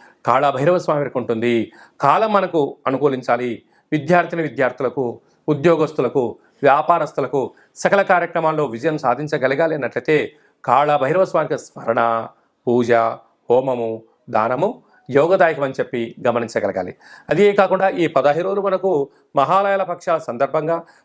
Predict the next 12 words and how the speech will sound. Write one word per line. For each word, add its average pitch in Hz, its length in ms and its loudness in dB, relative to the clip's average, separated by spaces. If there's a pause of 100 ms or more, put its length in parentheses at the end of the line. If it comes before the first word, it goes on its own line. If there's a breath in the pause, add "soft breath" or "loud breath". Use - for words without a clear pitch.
ప్రతిరోజు 185 880 0 (240 soft breath)
మీ 170 60 2
యొక్క 185 200 2
త-, 170 160 0
గతించినటువంటి 185 960 0
వాళ్ళ 170 140 2
పేరు 165 220 -4
తలుచుకొని 127 800 -4 (380 soft breath)
కాకి 180 320 2
వాహనానికి 139 920 -2 (320)
ఆహారం 143 400 2
పెట్టడం, 139 480 -6